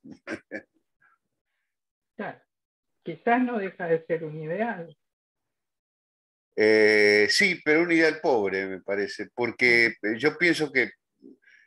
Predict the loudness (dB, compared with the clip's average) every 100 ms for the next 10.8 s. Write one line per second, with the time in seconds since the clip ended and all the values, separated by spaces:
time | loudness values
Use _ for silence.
0 | -2 4 6 6 6 6 4 2 2 0
1 | -4 -4 -2 -2 -4 -6 -6 -6 -6 -8
2 | -6 -4 -4 -6 -8 -10 -16 _ _ _
3 | _ _ _ _ _ _ _ _ -18 -14
4 | -4 2 6 8 8 6 4 4 6 4
5 | 2 0 -2 -4 -4 -6 -14 _ -14 -4
6 | -2 -2 -4 -12 -6 -4 -4 -8 -10 -6
7 | -4 -4 -4 -6 -2 0 0 -6 _ _
8 | -2 -2 -2 -4 -2 -2 0 -2 -2 -4
9 | -2 -2 -2 -4 -6 -6 -8 _ _ _
10 | _ _ -4 2 4 4 0